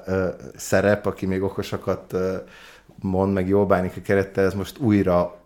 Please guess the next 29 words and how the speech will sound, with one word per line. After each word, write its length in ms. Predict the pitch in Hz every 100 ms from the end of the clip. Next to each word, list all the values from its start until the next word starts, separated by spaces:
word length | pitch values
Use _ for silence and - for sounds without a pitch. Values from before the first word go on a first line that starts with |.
| -
ugyanolyan 480 | - 98 92 90 85
jól 260 | 87 85
áll 140 | 82 85
neki, 260 | 85 -
mint 220 | 85 85
amilyen 240 | 82 85 85
edző 380 | 82 80 82 82
a 60 |
pályafutása 720 | 80 82 80 90 - 80 -
legelején 580 | 82 85 80 80 82 85
volt, 220 | 95 101
és 120 | 92 -
ott 180 | -
a, 140 | 95 92 -
a 120 | -
köztes 460 | - 139 131 113 -
időszak, 480 | 95 98 92 92 -
főleg 360 | - 139 113
a 40 | 101
Real 280 | 95 90 85
Madridnál 520 | 82 85 80 87 87
eltöltött, 720 | 85 90 92 92 92 - -
ö, 100 | 92 90 - - - - -
időszak 460 | 95 98 - 90
az, 120 | 95
ami 160 | 98 92
szerintem 500 | - 95 95 - 95
őt 240 | 95 -
ki-, 120 | -